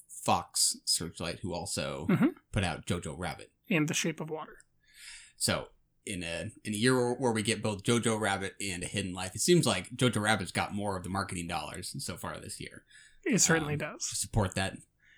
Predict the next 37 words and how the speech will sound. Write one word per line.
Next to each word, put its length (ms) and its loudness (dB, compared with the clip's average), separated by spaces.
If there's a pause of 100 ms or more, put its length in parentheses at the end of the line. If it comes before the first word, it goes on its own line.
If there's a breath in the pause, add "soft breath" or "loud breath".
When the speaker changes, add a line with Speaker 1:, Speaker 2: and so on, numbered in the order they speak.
Speaker 1:
decision? 460 2 (1300 soft breath)
Speaker 2:
Yeah, 580 10 (160)
I, 260 8 (100)
I 200 10
can't 340 0
believe 300 2
this 300 6
is 460 6 (340)
getting, 680 6 (680)
well, 140 10
I 80 10
believe 340 10
it 100 6
was 120 8
supposed 360 8
to 40 -4
get 140 2
a 20 0
wide 220 2
release. 500 2
I, 280 4 (380)
I 80 8
can't 260 2
believe 180 2
it 80 -4
will. 500 0 (840 soft breath)
I'm 160 10
just 160 6
glad 220 6
that 120 -4
Fox 340 0
paid 440 0
to 80 0
have 160 2
it 80 0
made, 340 -2 (320)
um, 520 4